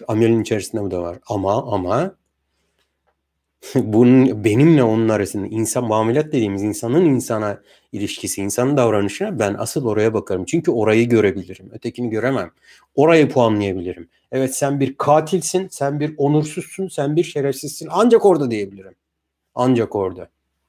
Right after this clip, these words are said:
Evet, ne bileyim ben Allah kabul eder etmez.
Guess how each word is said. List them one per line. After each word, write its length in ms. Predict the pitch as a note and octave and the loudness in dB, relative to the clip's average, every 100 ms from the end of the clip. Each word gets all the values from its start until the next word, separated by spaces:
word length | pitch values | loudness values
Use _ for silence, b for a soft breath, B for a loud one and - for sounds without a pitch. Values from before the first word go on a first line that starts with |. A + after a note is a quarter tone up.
| _ _ _ _ _ _ _ _ _ _ _ _ _ _ _ _ _ _ _ _ _ _ _ _ _ _ _ | _ _ _ _ _ _ _ _ _ _ _ _ _ _ _ _ _ _ _ _ _ _ _ _ _ _ _
Evet, 260 | G#3+ - - | -14 -12 -10
ne 280 | - F#3 A3 | -6 -4 0
bileyim 260 | A3 D3+ | 2 4
ben 120 | G2 F#2 | 2 2
Allah 320 | F#2+ G2+ F#2+ | 0 0 -2
kabul 260 | A#2 G2 | -2 -2
eder 200 | F#2 F2 | -2 -2
etmez. 580 | F2 - - - - - | -6 -10 -14 -14 -14 -18